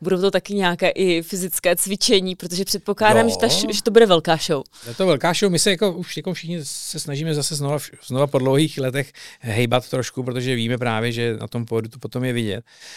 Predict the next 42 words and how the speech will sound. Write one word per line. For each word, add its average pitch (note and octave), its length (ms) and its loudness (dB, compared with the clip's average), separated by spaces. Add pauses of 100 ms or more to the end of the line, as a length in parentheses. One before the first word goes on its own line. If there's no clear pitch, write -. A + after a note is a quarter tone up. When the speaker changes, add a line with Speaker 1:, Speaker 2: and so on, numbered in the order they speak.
(200)
Speaker 2:
Ale G#2 80 -8
tak A#2+ 120 2
zároveň C3 560 2
je C3+ 120 2
nám, C#3 180 2
kolik C#3 220 -4
nám C3+ 180 0
je C3+ 80 4
let, C#3 240 0
jo? A#2+ 100 0
My A#2 100 -2
tam A#2 120 -4
už A#2 120 -6
nemusíme B2+ 440 -4
metat A#2+ 300 -4
kozelce G#2+ 440 -4
jako G#2 200 -4
ve G#2 80 -2
dvaceti, G#2+ 440 -4
jo? F2+ 120 -8
Ale D#3+ 160 4
nicméně F3 420 4
jako D#3+ 180 0
člověk C#3 220 -2
by C#3 100 -2
tam B2+ 260 -6
neměl B2 240 -2
působit, A#2 380 -8
jako A#2 140 -8
že A#2 80 -6
zrovna A#2 220 -4
umírá. A#2 440 -6 (540)
Ale, D3 400 8 (220)
eh, C3+ 180 -2
určitě C#3+ 300 0
takhle, D3+ 240 4
ale C#3+ 120 6
ta D3 100 4
příprava C#3+ 400 2
je D3+ 60 4
především C#3+ 500 0
jakoby C#3+ 200 0